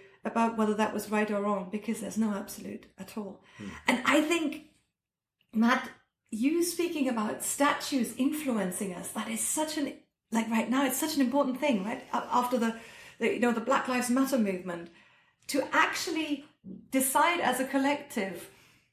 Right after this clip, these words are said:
Speaker 1: which statues that are communicating the values and the priorities of the society do we want to have as reminders of what is our culture, what are the norms,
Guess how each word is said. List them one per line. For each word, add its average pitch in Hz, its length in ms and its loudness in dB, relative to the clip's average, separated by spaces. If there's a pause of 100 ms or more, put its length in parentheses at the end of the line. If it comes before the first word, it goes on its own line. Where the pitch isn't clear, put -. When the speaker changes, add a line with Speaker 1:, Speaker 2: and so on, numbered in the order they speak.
(120)
Speaker 1:
which 311 520 -2
statues 185 920 -2 (560)
that 240 100 -2
are 240 80 0
communicating 254 880 0
the 202 80 2
values 226 760 2 (240)
and 214 100 0
the 226 60 0
priorities 233 480 0
of 196 100 -4
the 220 80 0
society 220 540 0 (100)
do 302 220 2
we 294 140 2
want 254 240 2
to 247 100 -2
have 220 240 0
as 220 160 0
reminders 214 600 2
of 190 340 -4 (560)
what 233 280 0
is 233 200 0
our 196 200 4
culture, 180 540 -4
what 233 140 2
are 226 100 4
the 214 80 2
norms, 202 760 0